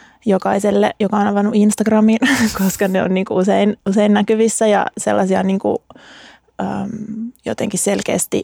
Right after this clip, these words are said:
ylellisyystuotteita. Ja niiden mun mielestä se tarina ja, ja tuote perustuu siihen niinku jotenkin naurettavaan ylellisyyteen, että semmoinen kynttilä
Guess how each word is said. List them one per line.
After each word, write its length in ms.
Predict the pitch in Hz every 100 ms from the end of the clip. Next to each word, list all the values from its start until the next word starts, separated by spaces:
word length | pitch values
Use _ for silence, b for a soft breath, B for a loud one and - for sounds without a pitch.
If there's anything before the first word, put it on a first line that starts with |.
| -
ylellisyystuotteita. 1300 | 202 196 - - 185 - 185 - 202 - - - - 190
Ja 80 | 202
niiden 380 | 196 196 208 208
mun 140 | 180
mielestä 400 | 202 220 220 -
se 160 | 208 202
tarina 500 | - 104 208 214 220
ja, 220 | 220 208
ja 120 | - 190 -
tuote 460 | 202 196 202 196 B B B B B -
perustuu 720 | 156 190 - 190 196 202 -
siihen 400 | 196 190 190 208 - -
niinku 320 | 226 220 -
jotenkin 460 | - 208 214 208
naurettavaan 760 | 202 208 202 - - 202 202 208
ylellisyyteen, 840 | 202 208 208 - 196 190 190 196
että 280 | 196 - -
semmoinen 380 | 202 208 208 208
kynttilä 680 | 202 196 - _ - 196